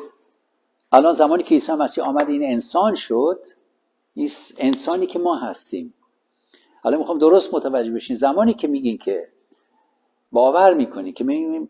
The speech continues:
باور می‌کنم عیسی مسیح تو برای گناه‌های من مردی، یعنی مثل این که تو بدن منو برداشتی روی صلیب، برای گناه‌های من اونجا کشته شدی.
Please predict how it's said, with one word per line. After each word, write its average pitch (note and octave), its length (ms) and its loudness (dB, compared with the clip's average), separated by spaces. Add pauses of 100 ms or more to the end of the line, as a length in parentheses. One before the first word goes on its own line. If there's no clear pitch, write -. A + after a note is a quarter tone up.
باور D3 400 4
می‌کنم E3 420 -4
عیسی D#3 280 -4
مسیح C#3+ 400 -4
تو E3+ 140 -2
برای C#3+ 380 0
گناه‌های B2+ 540 0
من D3+ 240 -4
مردی، A#2+ 720 2 (2000)
یعنی D3 180 4
مثل F#3 240 2
این F3 60 -4
که E3+ 80 0
تو F3 100 0
بدن D3+ 400 4
منو E3+ 280 0
برداشتی E3 960 0 (1300)
روی C3 180 6
صلیب، C#3 640 4 (1300)
برای B2+ 240 2
گناه‌های B2+ 480 4
من E3 400 0 (120)
اونجا D3+ 360 2
کشته - 300 -4
شدی. - 380 -10